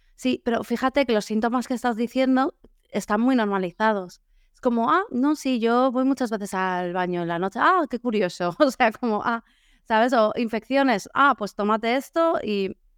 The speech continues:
¿sabes? O sea, que siempre hay que ir un poco al origen y creo que muchas veces es el, este tema metabólico, ¿no? Porque ¿qué está pasando? Porque ahora hay un boom, ahora es porque se habla más de ello.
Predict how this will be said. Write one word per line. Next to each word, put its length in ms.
¿sabes? 160
O 60
sea, 180
que 220
siempre 380
hay 80
que 140
ir 120
un 100
poco 220
al 80
origen 500
y 140
creo 240
que 100
muchas 800
veces 720
es 320
el, 240
este 260
tema 300
metabólico, 720
¿no? 240
Porque 260
¿qué 120
está 180
pasando? 480
Porque 220
ahora 140
hay 120
un 140
boom, 280
ahora 200
es 80
porque 240
se 140
habla 200
más 220
de 180
ello. 340